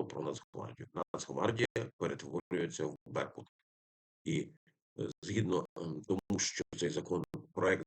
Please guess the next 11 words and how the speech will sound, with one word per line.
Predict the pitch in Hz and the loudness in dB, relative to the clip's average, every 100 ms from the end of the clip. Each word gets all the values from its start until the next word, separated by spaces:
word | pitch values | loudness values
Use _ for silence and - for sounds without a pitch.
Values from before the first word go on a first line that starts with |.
| - | -6
закону, | - - 76 65 - - _ _ | -6 -2 -2 -2 -6 -20 _ _
про | 87 - | -2 0
який | 87 | 0
я | 85 | 2
вчора | 85 78 | 2 0
розказував, | 76 - 76 82 | -2 -4 -2 0
вже | 95 | 4
навіть | 104 95 85 - | 6 6 4 -2
в | - _ - | -10 _ -2
комітеті | 98 90 90 90 - 117 123 - 76 - - _ | 2 2 0 -2 -2 0 0 -2 -8 -8 -12 _
пройшов, | 76 78 - - 95 - | -4 -2 0 2 2 2